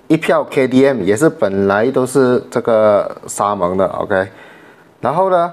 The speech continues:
还有一票全民党啊，我也算他，如果是可以被拉走的话啊，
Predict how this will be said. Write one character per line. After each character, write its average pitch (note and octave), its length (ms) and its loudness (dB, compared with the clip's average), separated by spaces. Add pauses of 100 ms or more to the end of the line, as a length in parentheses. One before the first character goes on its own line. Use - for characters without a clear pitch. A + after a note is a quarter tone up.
(120)
还 C#3+ 160 -2
有 D3 160 2
一 C#3+ 40 2
票 C#3+ 320 -2 (260)
全 A#2 180 -2
民 B2 180 2
党 F2 240 -4
啊， F2+ 180 -4
我 F#2 240 2
也 G#2+ 220 4
算 E3 260 -2
他， A#2+ 200 0
如 C3+ 120 2
果 A2 200 0
是 B2+ 120 -4
可 B2+ 120 -2
以 G#2+ 40 4
被 A2 180 2
拉 F2 180 0
走 D2+ 180 -4
的 D#2 80 -4
话 E2 240 -2 (340)
啊， E2 160 -2